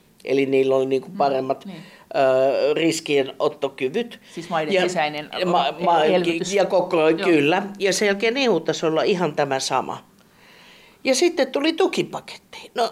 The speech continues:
Speaker 1: meillähän niitä lainarahoja vieläkin käyttämättä, ja kuka hullu sitä nyt lainaa ottaa,
Speaker 2: Niin saa.
Speaker 1: jos saa niinku ihan suoraa tukeekin. Ja tää on just se, mihin sanoit myös, että, ö, valuuttarahasto toimii lainaperiaatteella,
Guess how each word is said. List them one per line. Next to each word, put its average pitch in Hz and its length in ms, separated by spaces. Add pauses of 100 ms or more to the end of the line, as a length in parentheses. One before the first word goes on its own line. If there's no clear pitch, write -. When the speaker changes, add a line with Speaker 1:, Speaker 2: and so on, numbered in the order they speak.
Speaker 1:
meillähän 320 380
niitä 320 200
lainarahoja 247 640 (100)
vieläkin 180 560
käyttämättä, 185 680
ja 202 60
kuka 202 340
hullu 156 300
sitä 202 200
nyt 254 140
lainaa 139 580
ottaa, 123 680 (200)
Speaker 2:
Niin - 100
saa. - 180
Speaker 1:
jos 175 200
saa 180 240
niinku 180 260
ihan 190 260
suoraa 226 440
tukeekin. 226 720 (520)
Ja 330 100
tää 240 340
on 170 140
just 151 260
se, 143 280
mihin 139 300
sanoit 143 400
myös, 143 220
että, 135 220 (680)
ö, 147 160
valuuttarahasto 170 760
toimii 175 500
lainaperiaatteella, 123 1400